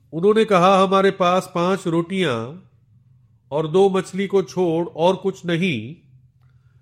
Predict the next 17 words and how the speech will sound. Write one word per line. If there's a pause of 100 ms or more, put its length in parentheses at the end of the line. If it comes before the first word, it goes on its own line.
(160)
परंतु
हाँ,
यदि
हम
जाकर
इस
सब
लोगों
के
लिए (920)
भोजन
मोल
लें,
तो
हो
सकता
है,"